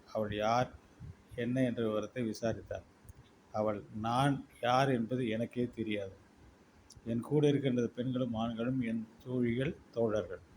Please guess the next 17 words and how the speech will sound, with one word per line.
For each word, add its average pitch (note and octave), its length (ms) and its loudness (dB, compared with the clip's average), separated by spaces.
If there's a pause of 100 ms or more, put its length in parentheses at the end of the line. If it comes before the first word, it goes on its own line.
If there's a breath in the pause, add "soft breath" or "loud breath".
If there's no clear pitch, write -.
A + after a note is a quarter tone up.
(520)
இந்த A2 200 -2
நாகம் B2+ 460 2
நான் A2+ 280 -2
தூங்கும்போது B2 540 0
எனக்கு G#2+ 400 -10
காவலாக A2 560 2 (260)
இந்த G#2+ 140 -10
நகரத்தை A2+ 600 -8
காப்பாற்றிவிட்டு A2 680 -2
விழித்துக் A#2+ 360 -2
கொண்டிருக்கும். - 500 -14 (840)
தாங்கள் A2+ 460 2
விரும்பினால் B2+ 540 4 (360)
நாம் G#2+ 240 0
இருவரும் B2+ 420 4
இணைந்து B2 520 -2
ஒரு A#2 160 -14